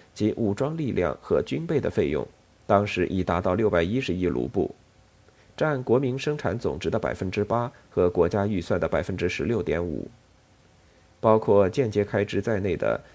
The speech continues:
与国防有关的总费用，就像勃列日涅夫一九七六年承认的那样，要高出两倍半，大约占预算的百分之四十。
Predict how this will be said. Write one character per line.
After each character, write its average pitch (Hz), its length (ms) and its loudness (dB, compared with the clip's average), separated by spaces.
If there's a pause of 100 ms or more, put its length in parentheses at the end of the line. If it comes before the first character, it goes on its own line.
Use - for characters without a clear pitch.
(100)
与 107 180 2
国 104 200 2
防 113 340 -2
有 110 220 2
关 117 240 -4
的 101 140 -2
总 67 180 -2
费 143 220 -2
用， 80 220 -2 (520)
就 196 160 0
像 156 240 -2
勃 123 140 2
列 143 140 2
日 143 100 0
涅 147 160 0
夫 - 140 -2
一 80 120 -2
九 95 200 0
七 - 180 -6
六 151 140 0
年 87 200 -2
承 69 240 -6
认 147 160 -4
的 95 100 -2
那 80 140 -4
样， 69 220 -6 (300)
要 98 240 4
高 107 180 0
出 104 200 2
两 98 240 0
倍 98 180 2
半， 117 240 -4 (520)
大 101 180 4
约 98 160 2
占 107 220 -2
预 113 140 -2
算 98 180 -2
的 90 80 -2
百 62 160 -2
分 101 160 -4
之 101 140 -4
四 127 220 -4
十。 - 240 -8